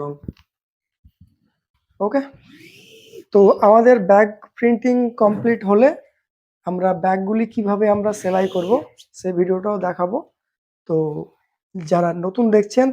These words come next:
তাদেরকে আবারও একটি রিকোয়েস্ট করতে চাই, চ্যানেলটি প্লিজ সাবস্ক্রাইব করবেন, এবং সাবস্ক্রাইব করার পর পাশাপাশি যে বেল আইকনটি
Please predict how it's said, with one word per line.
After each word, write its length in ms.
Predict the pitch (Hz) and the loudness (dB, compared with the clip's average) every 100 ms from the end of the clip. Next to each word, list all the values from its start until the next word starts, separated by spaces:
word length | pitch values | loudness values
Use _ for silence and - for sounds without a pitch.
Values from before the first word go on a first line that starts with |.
| 262 | -4
তাদেরকে 260 | 196 190 196 | -4 0 0
আবারও 200 | 190 208 | 0 -4
একটি 120 | 208 190 | -2 -4
রিকোয়েস্ট 260 | 190 196 196 - | -2 -4 -6 -12
করতে 180 | 196 180 | -8 -2
চাই, 140 | 202 277 _ _ _ _ - | -2 -4 _ _ _ _ -6
চ্যানেলটি 340 | 185 190 190 196 | -2 -2 -2 -4
প্লিজ 180 | 214 226 226 | 2 2 2
সাবস্ক্রাইব 380 | 208 202 - 214 202 | -6 -4 -2 -2 0
করবেন, 240 | 220 240 294 - | -2 -2 -4 -4
এবং 140 | 214 175 - | -4 -4 -4
সাবস্ক্রাইব 460 | 190 185 - - 247 247 | -6 -6 -8 -4 -4 0
করার 160 | 226 226 | -2 2
পর 100 | 226 220 | 0 0
পাশাপাশি 440 | 196 208 208 196 226 226 _ _ _ 160 | -4 -2 -2 -2 -8 -8 _ _ _ -6
যে 60 | 170 151 | -4 2
বেল 160 | 214 240 | 4 6
আইকনটি 380 | 220 214 190 | 4 2 -2